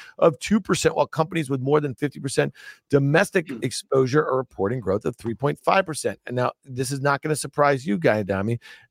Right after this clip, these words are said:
Speaker 1: At the company level, Chevron, Exxon, and Pfizer are the top drivers of the earnings and revenue declines for companies with more international exposure. Speak to that a little bit.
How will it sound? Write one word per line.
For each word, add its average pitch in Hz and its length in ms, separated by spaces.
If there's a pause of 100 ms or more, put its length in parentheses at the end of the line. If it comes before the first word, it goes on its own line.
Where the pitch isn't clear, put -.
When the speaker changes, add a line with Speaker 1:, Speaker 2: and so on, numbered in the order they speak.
Speaker 1:
At 135 160
the - 80
company 160 440
level, 139 440
Chevron, 135 520
Exxon, 131 400
and 147 80
Pfizer 110 540
are 123 80
the 113 120
top 117 280
drivers 117 340
of 120 60
the 123 140
earnings 113 280
and 123 80
revenue 110 280
declines 113 440 (280)
for 117 100
companies 123 480
with 127 160
more 113 400
international 117 800
exposure. 113 640
Speak - 300
to 127 80
that 113 140
a 101 40
little 95 120
bit. 95 200